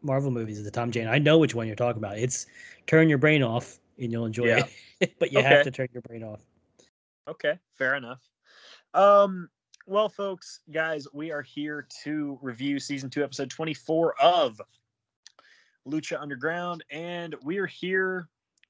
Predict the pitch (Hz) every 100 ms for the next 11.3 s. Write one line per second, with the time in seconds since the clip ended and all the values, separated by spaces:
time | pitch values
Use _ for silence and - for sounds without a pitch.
0 | _ 117 123 160 175 143 165 165 156 139
1 | - 165 170 180 190 135 139 175 _ _
2 | _ _ _ - 175 139 _ _ _ -
3 | 165 127 143 175 190 - 196 202 247 240
4 | 233 220 262 - 277 208 285 262 151 -
5 | - - _ _ _ _ _ _ _ -
6 | 135 170 156 170 165 - 185 190 285 294
7 | - 151 127 107 98 _ - 131 - 120
8 | 104 104 123 165 - 180 165 151 180 170
9 | - 208 - 107 101 - _ _ _ _
10 | - 143 151 143 190 196 156 123 110 107
11 | 110 104